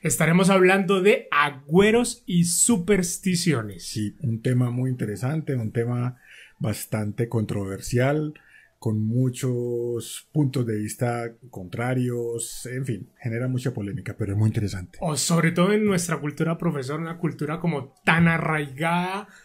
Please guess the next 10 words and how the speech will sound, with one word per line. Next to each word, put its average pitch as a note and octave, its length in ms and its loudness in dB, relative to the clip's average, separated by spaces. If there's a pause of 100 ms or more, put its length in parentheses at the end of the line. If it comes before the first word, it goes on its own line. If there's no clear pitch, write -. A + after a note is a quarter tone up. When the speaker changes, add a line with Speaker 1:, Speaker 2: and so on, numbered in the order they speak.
(120)
Speaker 1:
a C#3 100 -2
las C3+ 240 -4
creencias, E3+ 1040 0
a E3 80 2
los D3 320 -2
agüeros, D3+ 960 -2 (280)
a C3+ 140 -6
tantas E3+ 320 2
cosas G3+ 240 0
que G3 440 6